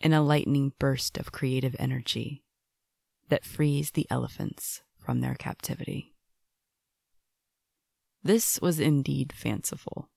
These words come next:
but it helped me to reconcile myself to the treatment my father needed, which was another kind of current flowing through his brain. Not music, but an electrical impulse that would, as if by magic, rewire his neurons and synapses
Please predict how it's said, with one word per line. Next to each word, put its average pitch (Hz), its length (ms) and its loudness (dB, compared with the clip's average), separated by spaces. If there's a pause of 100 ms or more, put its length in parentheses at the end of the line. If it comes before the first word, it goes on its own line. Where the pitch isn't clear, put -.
(160)
but 151 240 2
it - 100 -2
helped 165 280 -2
me - 140 0
to 135 80 0
reconcile 131 540 0
myself 123 440 -4
to 139 100 -8
the 131 100 -6
treatment - 420 -6
my 120 100 -4
father 120 340 -4
needed, 135 340 -6 (580)
which 147 220 2
was 135 140 2
another 131 280 2
kind - 200 -2
of 139 120 -4
current - 360 -4
flowing 127 400 0
through 113 140 -4
his 120 140 -4
brain. 127 420 -6 (540)
Not 170 200 0
music, - 500 -2 (400)
but - 200 2
an 139 140 6
electrical 143 560 -2
impulse - 640 -4 (300)
that 135 140 0
would, 131 500 -2 (120)
as 120 200 -4
if 120 120 -8
by 147 140 -2
magic, 165 560 -2 (400)
rewire 165 720 2
his 131 200 -4
neurons 123 540 0
and 127 160 -2
synapses - 680 -6